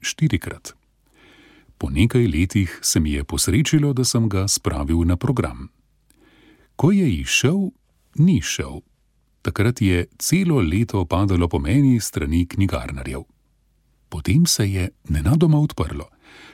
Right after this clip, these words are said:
Kamor si se obrnil, povsod Mali princ.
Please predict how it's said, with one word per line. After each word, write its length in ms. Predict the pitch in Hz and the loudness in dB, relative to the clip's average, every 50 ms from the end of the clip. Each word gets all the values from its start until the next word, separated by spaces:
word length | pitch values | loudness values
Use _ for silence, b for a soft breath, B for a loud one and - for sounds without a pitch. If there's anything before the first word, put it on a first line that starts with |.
| B B | B B
Kamor 380 | - - 247 220 208 190 170 - | 0 2 2 4 4 2 0 2
si 140 | - 147 131 | 2 0 2
se 140 | - - | 2 0
obrnil, 560 | 98 76 73 - 185 - 156 151 147 139 135 131 - | 0 0 0 0 0 2 4 4 4 2 2 0 -2
povsod 580 | - 87 73 73 - - - 214 202 180 - - | -4 -4 -4 -2 -4 -2 0 0 -2 -2 -4 -4
Mali 280 | - 90 110 113 107 110 | -2 0 0 2 0 0
princ. 460 | - - 73 65 65 65 - - - | -2 -4 -4 -6 -10 -8 -8 -10 -10